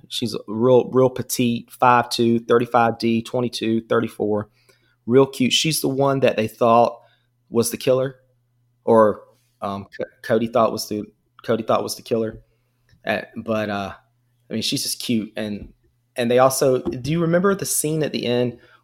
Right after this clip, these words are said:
where there's, like, this, like, freaky psychedelic party for, like, absolutely no reason at all? Like,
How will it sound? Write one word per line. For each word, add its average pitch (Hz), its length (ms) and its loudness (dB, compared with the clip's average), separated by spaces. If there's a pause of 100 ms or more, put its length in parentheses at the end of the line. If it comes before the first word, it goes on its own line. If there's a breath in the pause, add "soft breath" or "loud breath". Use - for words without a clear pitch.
where 107 520 2
there's, 120 160 -2
like, 117 120 0
this, 120 160 -2
like, - 140 0
freaky 135 500 -2
psychedelic 127 640 0
party 120 340 2
for, 113 140 0
like, 110 160 2
absolutely 117 480 0
no 110 140 2
reason 117 440 0 (280)
at 113 100 2
all? 113 340 4 (200 soft breath)
Like, 107 320 -2